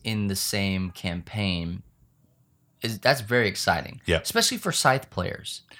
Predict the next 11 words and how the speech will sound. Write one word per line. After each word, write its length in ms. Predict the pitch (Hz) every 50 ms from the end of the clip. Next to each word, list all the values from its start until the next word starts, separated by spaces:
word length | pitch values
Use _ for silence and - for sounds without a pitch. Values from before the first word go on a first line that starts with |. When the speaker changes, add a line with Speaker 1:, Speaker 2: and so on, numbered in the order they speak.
| - - _ -
Speaker 2:
That 100 | - 151
game 140 | 165 180 143
is 100 | 104 87
great. 320 | 76 82 80 80 78 76 -
I, 400 | - 92 95 98 104 104 85 - _ _ _ -
I 220 | 95 101 110 104 - - - - _ _
think 220 | - 98 92 85
that's 280 | - 85 80 - - -
one 200 | 78 78 80 78
of 60 | 76
my 400 | 73 76 73 73 73 71 71 71